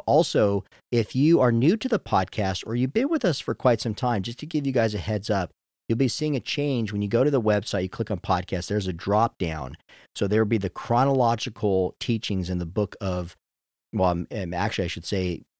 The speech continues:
the, the Gospels in chronological order, uh, to make that more convenient for you guys, as well as the book of Acts and now here in James. So again, take advantage of that.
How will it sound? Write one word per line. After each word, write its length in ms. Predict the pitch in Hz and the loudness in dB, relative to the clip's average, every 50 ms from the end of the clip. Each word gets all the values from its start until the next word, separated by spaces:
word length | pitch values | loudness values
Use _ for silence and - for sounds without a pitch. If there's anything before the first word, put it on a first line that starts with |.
| - - | -10 -4
the, 320 | 98 92 87 85 82 - | -2 0 0 0 -2 -4
the 80 | - 92 | -6 -6
Gospels 540 | 87 - 98 98 120 123 - - 107 90 90 | -2 0 2 2 2 0 -2 -4 -4 -4 -4
in 60 | 82 | -6
chronological 600 | - - 110 95 87 85 82 82 - - - 82 | -4 0 2 2 2 2 -2 -4 -4 -6 -8 -6
order, 480 | - - 90 85 82 87 95 107 - - _ _ - - _ _ _ - - | -4 -4 -2 -2 0 0 0 -2 -2 -4 _ _ -20 -20 _ _ _ -6 -2
uh, 160 | 85 87 87 - | -2 -2 -2 -4
to 100 | - - | -4 -2
make 160 | 98 98 92 - | -2 0 0 0
that 120 | 104 92 | 0 0
more 180 | 92 98 98 98 | 2 0 0 0
convenient 540 | - - 92 87 82 92 92 107 110 87 - | 0 -2 -2 -2 -2 -2 0 0 -2 -2 -4
for 120 | - 98 | -4 -4
you 120 | 90 90 | -4 -2
guys, 380 | 85 95 85 82 85 87 85 - | -2 -2 -2 -2 -2 -4 -6 -6
as 260 | - 104 101 92 92 | -6 -6 -6 -6 -4
well 400 | 92 95 110 117 123 127 127 123 - | -2 0 2 4 4 4 4 4 2
as 260 | - 107 104 98 95 101 | 0 0 0 0 -2 -4
the 80 | 98 | -6
book 240 | 87 - - 101 - | -4 -2 -2 -2 0
of 140 | 101 85 90 | -2 0 0
Acts 420 | 87 87 87 87 - - - - - _ - | 0 -2 -2 -4 -6 -10 -12 -14 -12 _ -4
and 420 | 104 104 104 104 104 101 101 - - _ _ _ - | -2 0 2 2 2 0 -2 -4 -6 _ _ _ -6
now 220 | 98 95 95 92 87 | -4 -2 -2 -2 -4
here 320 | - - 104 95 95 90 | -2 0 0 0 0 0
in 240 | - 87 85 85 80 | -2 -4 -4 -4 -4
James. 640 | - - 101 101 101 90 80 - 80 - - - - _ _ - - - _ _ - | -4 -4 -2 -2 -2 -2 -4 -8 -10 -12 -12 -12 -14 _ _ -20 -20 -20 _ _ -4
So 160 | - 113 101 | 0 0 0
again, 340 | 101 104 127 117 82 82 - _ | 2 2 0 0 -2 -4 -10 _
take 240 | - - 135 147 - | -4 -2 -2 0 0
advantage 520 | 143 120 101 123 117 117 117 117 110 101 | 0 0 2 2 2 2 2 0 0 -2
of 100 | 107 92 | -2 -2
that. 320 | 87 101 98 98 98 95 | -2 0 0 0 -2 -4